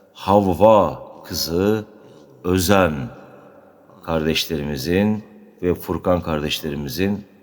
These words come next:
dua hakkı için. Ya Hayyu, Ya Kayyum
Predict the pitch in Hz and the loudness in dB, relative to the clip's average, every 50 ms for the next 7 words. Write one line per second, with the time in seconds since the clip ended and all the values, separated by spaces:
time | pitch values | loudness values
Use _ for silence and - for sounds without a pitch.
0 | _ - 92 85 80 82 92 92 - - 80 73 - - 82 78 69 - - 69 | _ -6 -2 0 2 2 2 2 0 -2 -6 -8 -8 -8 -8 -6 -6 -6 -6 -8
1 | 71 65 - - - - - _ _ _ _ _ _ _ _ _ _ _ - 101 | -8 -12 -14 -16 -20 -20 -20 _ _ _ _ _ _ _ _ _ _ _ -20 -20
2 | 95 92 85 82 _ _ _ _ _ _ _ _ _ _ _ _ - 107 98 87 | -20 -20 _ _ _ _ _ _ _ _ _ _ _ _ _ _ -20 -20 -20 _
3 | _ - 101 120 123 113 90 85 - 80 80 80 78 65 65 67 73 78 80 82 | _ 0 2 4 4 4 4 2 -2 0 0 0 0 -2 -4 -4 -4 -2 -2 0
4 | 85 85 85 87 90 87 85 76 82 85 85 80 80 - - 80 78 78 73 69 | 0 0 0 0 0 -2 -4 -4 -2 -2 -2 -2 -2 -4 -8 -6 -4 -4 -4 -4
5 | 78 78 76 76 73 78 76 | -4 -4 -4 -4 -4 -6 -8